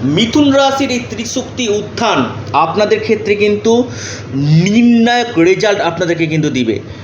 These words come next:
ত্রিশক্তি উত্থান মিথুন রাশির, বিশেষ করে নতুন চাকরির সুযোগ, যাদের প্রমোশন আটকে ছিল, প্রমোশন এবং, আহ, সিট চেঞ্জের সম্ভাবনা রয়েছে।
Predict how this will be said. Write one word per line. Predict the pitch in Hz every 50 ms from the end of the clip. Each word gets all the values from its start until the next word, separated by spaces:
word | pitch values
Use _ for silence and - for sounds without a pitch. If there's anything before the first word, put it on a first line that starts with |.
| - - - - - - - -
ত্রিশক্তি | - 185 220 - - 247 247 - 254 240
উত্থান | 208 202 - - - - 240 240 247 247 262 - - - - - - -
মিথুন | 139 143 165 180 170 240 220 220
রাশির, | 220 233 226 226 226 226 240 240 240 247 - - - - -
বিশেষ | 127 120 147 - - 233 226 -
করে | - 220 233 226
নতুন | 196 170 160 160 180 208 208 202 233 240 233 226 -
চাকরির | - - 196 156 156 - - 202 226 131
সুযোগ, | - - - - 202 196 220 214 165 127 - - - - - - - - - - - -
যাদের | 139 151 151 170 196 226 220 - 151
প্রমোশন | 170 185 202 214 220 220 - 240 233 214 180 110 -
আটকে | 165 175 180 - - - 196 220 214 -
ছিল, | - - 254 214 196 165 127 110 104 -
প্রমোশন | - 151 180 190 214 202 - - 226 226 233 247 262 - - - - - - - - - -
এবং, | 190 220 233 214 175 151 -
আহ, | - 160 160 160 160 156 127 - - -
সিট | - - - - 220 233 226 - -
চেঞ্জের | - - 247 240 233 226 - - - 233 226 233
সম্ভাবনা | - - - - 180 190 190 202 190 196 214 208 202
রয়েছে। | 202 196 202 196 180 - 226 226